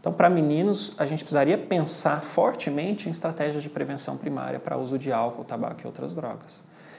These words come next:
Talvez essa estratégia, com fo-, com foco na prevenção de suicídio, não seja a principal para as meninas. Talvez aspectos mais amplos que envolvam suporte social, acesso a oportunidades,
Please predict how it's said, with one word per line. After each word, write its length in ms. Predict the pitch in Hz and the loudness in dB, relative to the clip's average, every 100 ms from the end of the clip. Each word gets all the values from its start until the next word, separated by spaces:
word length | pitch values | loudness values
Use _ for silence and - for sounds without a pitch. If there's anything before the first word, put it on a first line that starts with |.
| - - | -20 -10
Talvez 580 | - 143 127 147 143 135 | -2 0 4 4 4 4
essa 300 | 160 226 - | 4 4 0
estratégia, 640 | 165 - 120 - 117 110 | 0 0 -2 -2 -2 -2
com 120 | 160 123 | -6 0
fo-, 340 | - 147 - - - 131 120 | 4 4 2 -12 -12 -10 -6
com 120 | 123 | -4
foco 300 | - 156 - | 8 8 8
na 100 | 135 | 0
prevenção 500 | - 131 123 - 127 | 0 0 0 -4 -6
de 60 | - | -4
suicídio, 400 | 123 - 170 185 | -4 0 0 0
não 120 | 202 | -2
seja 300 | - 156 156 | 0 0 0
a 20 | |
principal 520 | - 160 - - 131 | -4 -6 -6 -4 -6
para 140 | - 127 | -4 -6
as 60 | |
meninas. 560 | 127 160 202 120 - - - - - - - - - - - | -6 -6 -6 -8 -12 -18 -20 -20 -20 -20 -20 -20 -20 -20 -10
Talvez 380 | - 127 131 156 | -2 0 0 0
aspectos 560 | 165 - 143 143 139 139 | 0 2 2 2 -2 -2
mais 340 | 151 165 127 | 2 2 2
amplos 400 | 127 156 156 120 | 0 0 -2 -6
que 140 | - | -6
envolvam 400 | 127 117 123 120 | -4 0 0 -2
suporte 580 | 127 - 120 147 160 - | -6 -8 2 6 6 4
social, 840 | - 143 - - 120 117 117 120 - - - - - - | -2 -4 -2 0 2 4 2 0 -6 -18 -20 -20 -14 -8
acesso 520 | - - 151 165 165 | -4 8 8 8 8
a 40 | |
oportunidades, 1300 | 143 - 139 - 135 123 113 113 131 131 151 - - | 6 6 -2 -2 0 2 2 2 0 -4 -6 -8 -12